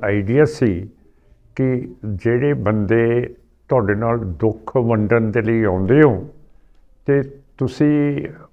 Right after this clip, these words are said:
ਉੱਥੇ ਕੰਧ ਬਣ ਕੇ ਖੜ ਜਾਂਦੇ ਹੋ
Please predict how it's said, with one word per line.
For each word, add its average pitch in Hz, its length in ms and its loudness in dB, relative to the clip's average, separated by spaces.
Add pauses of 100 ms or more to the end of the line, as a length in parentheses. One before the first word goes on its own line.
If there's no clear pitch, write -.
ਉੱਥੇ 143 460 -2
ਕੰਧ 147 360 -2
ਬਣ 139 280 0
ਕੇ 139 220 -2
ਖੜ 151 240 -4
ਜਾਂਦੇ 165 380 -4
ਹੋ 135 120 -8